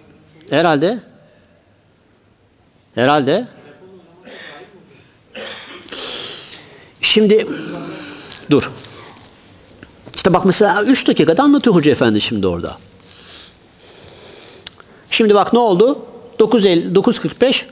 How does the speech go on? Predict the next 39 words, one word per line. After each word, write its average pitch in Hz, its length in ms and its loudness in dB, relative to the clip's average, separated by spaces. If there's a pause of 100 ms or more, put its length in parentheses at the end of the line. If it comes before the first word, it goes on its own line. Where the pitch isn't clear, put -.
dokuz 220 260 2
elli, 120 280 2
beş 190 180 0
dakika. 147 180 0
Ya 185 140 2
ama 247 120 2
o 185 100 0
beş 180 180 0
dakika 180 240 -2
için 190 180 -4
ben 185 80 0
sana 196 180 -2
ne 214 60 0
yapıyorum? 202 400 -2 (680)
Para 202 180 2
veriyorum. 208 400 0 (560)
Ben 131 120 -2
sana 190 180 -4
ne 214 60 -2
yapıyorum? 214 420 -2 (300)
Para 190 160 0
veriyorum. 202 200 -4
Sen 220 180 -4
namaz 208 240 -4
kıl-, 165 120 -8
namaz 170 220 -6
kılıyorsun 190 200 -8
diye 190 100 -8
benden 185 200 -6
para 196 160 -4
mı 190 60 -6
alacaksın? 113 280 -8 (2000)
Sen 180 180 -6
namaz 185 200 -4
kılıyorsun, 196 240 -6
ben 170 40 -4
sana 165 100 -6
para 156 160 -2
vereceğim. 101 260 -6